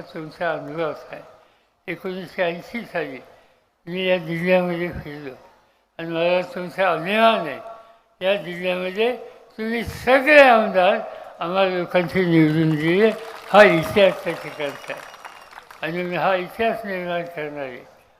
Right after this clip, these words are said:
अनेक लोक होते, त्यांनी कष्ट केले.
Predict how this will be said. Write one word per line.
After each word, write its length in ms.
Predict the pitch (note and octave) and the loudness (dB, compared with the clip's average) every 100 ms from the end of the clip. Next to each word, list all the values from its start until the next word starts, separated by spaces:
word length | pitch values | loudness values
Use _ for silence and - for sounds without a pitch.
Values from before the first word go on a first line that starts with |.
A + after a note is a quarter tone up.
| - | -8
अनेक 440 | F#3+ G#3 G3+ - | -4 -2 -4 -4
लोक 340 | E3+ E3 - D3 | -8 -8 -10 -18
होते, 300 | - - E2+ _ _ _ _ _ _ - | -20 -20 _ _ _ _ _ _ _ -10
त्यांनी 220 | F3+ F3 - | -8 -8 -4
कष्ट 280 | A#3 - - | -4 -4 -10
केले. 460 | E3+ D3 C3 B2+ | -12 -12 -14 -16